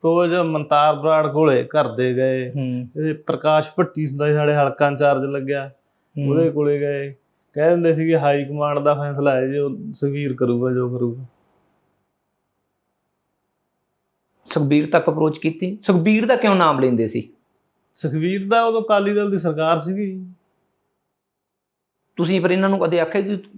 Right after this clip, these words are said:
Speaker 2: ਸੁਖਬੀਰ ਤੱਕ ਅਪਰੋਚ ਕਰੋ?
Speaker 1: ਫਿਰ ਘਰਦਿਆਂ ਨੇ ਕਰੀ ਹੈ ਜੀ ਅਪਰੋਚ ਫਿਰ।
Speaker 2: ਕੀ ਕਹਿੰਦੇ ਫਿਰ ਉਹ?
Speaker 1: ਫਿਰ ਉਹਨਾਂ ਨੇ, ਜਿਹੜਾ ਸੂਬਾ ਸਿੰਘ ਬਾਦਲ ਆ, ਉਹਨਾਂ ਨੇ ਜਾ ਕੇ ਉਹਨਾਂ ਦੀ ਬਾਂਹ ਫੜੀ।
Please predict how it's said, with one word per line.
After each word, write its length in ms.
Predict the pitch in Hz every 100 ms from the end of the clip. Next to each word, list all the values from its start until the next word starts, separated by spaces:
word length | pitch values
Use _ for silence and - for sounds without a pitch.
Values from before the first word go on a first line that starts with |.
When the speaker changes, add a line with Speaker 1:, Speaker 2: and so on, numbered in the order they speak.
| -
Speaker 2:
ਸੁਖਬੀਰ 320 | 151 151 160
ਤੱਕ 200 | 160 156
ਅਪਰੋਚ 320 | 160 147 143 143
ਕਰੋ? 400 | 143 135 135 - _ _ _ _ _ _ _ 139
Speaker 1:
ਫਿਰ 140 | 143
ਘਰਦਿਆਂ 380 | 160 156 131 151
ਨੇ 100 | 160
ਕਰੀ 320 | 160 165 190
ਹੈ 60 | 175
ਜੀ 100 | 170
ਅਪਰੋਚ 360 | 170 151 151
ਫਿਰ। 80 | 147 - _ _ _ _ _ _ -
Speaker 2:
ਕੀ 200 | 170 160
ਕਹਿੰਦੇ 240 | 160 160
ਫਿਰ 160 | 147 147
ਉਹ? 160 | 147 _ _ _ _ _ _ _ _ _ _
Speaker 1:
ਫਿਰ 280 | - 151 165
ਉਹਨਾਂ 240 | 175 180 180
ਨੇ, 220 | 175 160
ਜਿਹੜਾ 1120 | - _ _ _ _ _ _ _ _ - 160
ਸੂਬਾ 400 | 165 147 143 151
ਸਿੰਘ 240 | 147 165 156
ਬਾਦਲ 360 | 151 151 151
ਆ, 40 | 156
ਉਹਨਾਂ 280 | 156 175
ਨੇ 200 | 165 156
ਜਾ 200 | 143 139
ਕੇ 120 | 131 147
ਉਹਨਾਂ 180 | 160
ਦੀ 80 | 151
ਬਾਂਹ 280 | 131 139 160
ਫੜੀ। 380 | 123 131 151